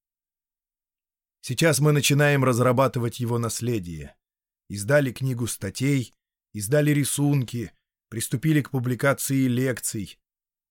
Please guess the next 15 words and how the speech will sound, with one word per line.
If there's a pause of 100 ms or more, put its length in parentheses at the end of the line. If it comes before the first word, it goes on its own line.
(260)
Постепенно
на
наших
полках
появятся
ряды
книг
Эйзенштейна,
которые
не
были
напечатаны
при
его
жизни.